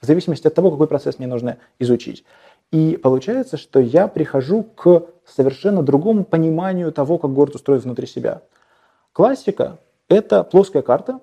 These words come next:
на которой есть какие-то цветные пятна, которые обозначают более плотные, более ме-, более и менее плотные,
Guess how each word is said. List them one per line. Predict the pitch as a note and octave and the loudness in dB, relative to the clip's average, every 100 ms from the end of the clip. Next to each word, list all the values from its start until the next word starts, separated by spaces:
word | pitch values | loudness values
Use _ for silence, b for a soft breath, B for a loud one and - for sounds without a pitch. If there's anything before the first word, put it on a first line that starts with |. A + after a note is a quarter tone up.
| - | -10
на | C#3+ | -6
которой | C#3 C3+ C4 A#3+ | -6 -4 -4 -2
есть | D#3 G3+ A3 _ | -4 -6 -8 _
какие-то | _ C3+ G3 D#3 | _ -4 -4 -4
цветные | C#3+ C#3 C3 | -4 -4 0
пятна, | E3+ A#3 G#3 | 0 0 -2
которые | - B2+ F#3 G#3 G3 | -6 -4 -2 0 0
обозначают | C3+ C#3 C#3+ D#3 | -2 -6 -2 0
более | C3 B2+ | 2 2
плотные, | B2+ G3 F3 | 2 -2 0
более | B2 D3+ C#3+ | 0 2 2
ме-, | C#3 C#3+ C3 | -2 -6 -2
более | B2+ D#3+ D3+ D3+ - | 0 2 2 0 2
и | C#3 C#3+ | 4 4
менее | A#2+ D3 E3 C3+ | 2 2 2 2
плотные, | C#3+ C#3 C3 B2+ | 2 2 -2 -10